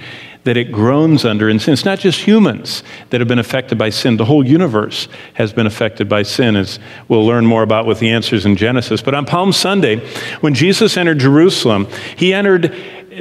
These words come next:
now this is the, the critical element I want you to think about. He entered exactly at the time when the Passover observance was beginning.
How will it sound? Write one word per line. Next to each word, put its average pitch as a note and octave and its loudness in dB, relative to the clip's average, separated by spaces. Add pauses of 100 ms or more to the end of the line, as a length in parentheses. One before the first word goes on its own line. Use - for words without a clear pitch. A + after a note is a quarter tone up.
(140)
now D3 0
this G#3 0
is G3 2
the, C#3+ 4
the C3+ 0
critical F#3+ 2
element D#3+ 0
I C3 0
want C#3 0
you C#3 2
to - -4
think E3+ -2
about. A#2 -2
He - -2
entered F#3 0
exactly C#3 0 (800)
at B2+ -4
the C#3+ -2
time C3 -2
when A#2 4
the A2+ 2
Passover C3+ 0
observance B2 0
was A2+ -2
beginning. G#2 -2